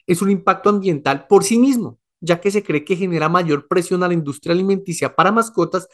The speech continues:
y es además causante de la innegable defaunación de la que hablé en uno de los episodios anteriores de Entre Animales. Pueden también procurar esterilizar a su mascota para evitar su reproducción. Recuerden que si esterilizan a su perro o a su gato,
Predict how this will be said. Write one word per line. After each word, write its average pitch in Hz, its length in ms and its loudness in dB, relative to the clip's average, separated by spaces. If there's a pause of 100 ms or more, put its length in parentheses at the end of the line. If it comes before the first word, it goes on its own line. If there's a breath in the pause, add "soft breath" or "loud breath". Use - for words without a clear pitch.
(380 soft breath)
y 190 160 4
es 185 120 2
además 190 380 2
causante 185 760 2
de 180 140 -2
la 151 80 -2
innegable 143 720 -2
defaunación 147 880 -4 (320 soft breath)
de 175 120 4
la 170 140 2
que 190 120 -4
hablé 202 460 2
en 208 100 -4
uno 202 180 -2
de 208 60 -2
los 196 180 -2
episodios 156 680 -4
anteriores 127 680 -4
de 156 160 2
Entre 120 240 -4
Animales. 110 540 -8 (200)
Pueden 185 320 4
también 170 440 2
procurar 185 420 0
esterilizar 165 680 -2
a 185 60 0
su 208 100 -8
mascota 170 540 -4
para 175 160 0
evitar 131 360 -6
su 165 140 -8
reproducción. 151 720 -2 (320)
Recuerden 165 600 2
que 202 140 -2
si 185 300 -10
esterilizan 160 720 -4
a 190 80 0
su 180 200 -6
perro 175 260 2
o 190 120 6
a 220 60 6
su 240 140 -4
gato, 165 380 -2